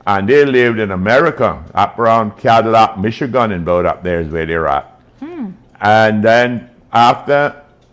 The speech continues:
Speaker 1: Uncle Winston and Aunt Dora passed away, Vera's daughters took Myrtle up there with them for a while
Speaker 2: Mm-hmm.
Speaker 1: until Myrtle passed away.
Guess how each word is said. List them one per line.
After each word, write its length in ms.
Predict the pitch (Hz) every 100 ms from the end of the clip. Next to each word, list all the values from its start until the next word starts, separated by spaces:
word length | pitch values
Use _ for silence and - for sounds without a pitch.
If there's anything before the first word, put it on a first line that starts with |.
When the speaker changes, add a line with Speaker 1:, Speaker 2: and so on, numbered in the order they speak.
| _ _ _ _ _ _ _ _ -
Speaker 1:
Uncle 300 | 107 110 113
Winston 540 | 135 135 - 131 127
and 100 | 113
Aunt 220 | 101 92
Dora 320 | 95 98 110
passed 480 | 120 131 120 110 -
away, 440 | 104 95 101 117 123 - _ _ _ _ _ _ _ _ _
Vera's 500 | 73 113 113 131 147 123
daughters 680 | 120 131 127 123 123 135 - - - - _ _ _ _ _ _ _ _ _ _ _ _
took 320 | 135 135 135 90
Myrtle 480 | 95 117 117 147
up 200 | 156 -
there 540 | 110 110 113 117 113 -
with 240 | 104 104 92
them 420 | 127 113 120 - -
for 200 | 117 101
a 60 |
while 500 | 95 98 101 104 120
Speaker 2:
Mm-hmm. 340 | 139 - 180 175 131
Speaker 1:
until 320 | 175 120 113
Myrtle 380 | 107 110 107 131
passed 500 | 139 104 92 - 98
away. 320 | 85 71 71